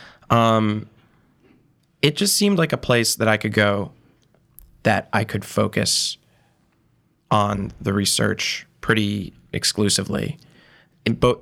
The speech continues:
like, in so many ways. So I, I love to teach. I love to T A. And when I get the opportunity to teach, I pour a lot of effort and energy into it. Um, but I know that that's something that I could do if I needed to. So I wanna sort of put that to, to the side and refine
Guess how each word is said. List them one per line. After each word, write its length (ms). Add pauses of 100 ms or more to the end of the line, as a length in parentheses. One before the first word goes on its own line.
like, 180
in 140
so 220
many 140
ways. 300
So 320 (340)
I, 180 (100)
I 100
love 240
to 80
teach. 280
I 40
love 220
to 80
T 220
A. 240 (280)
And 180
when 120
I 80
get 180
the 80
opportunity 480
to 100
teach, 300
I 100 (200)
pour 160
a 60
lot 220
of 100
effort 360 (260)
and 100
energy 340
into 260
it. 120 (800)
Um, 380 (1000)
but 200
I 120
know 260
that 100
that's 200
something 280
that 100
I 140
could 280
do 180
if 140
I 80
needed 280
to. 160
So 140
I 60
wanna 200
sort 180
of 100
put 140
that 180
to, 100
to 300
the 80
side 360
and 100
refine 560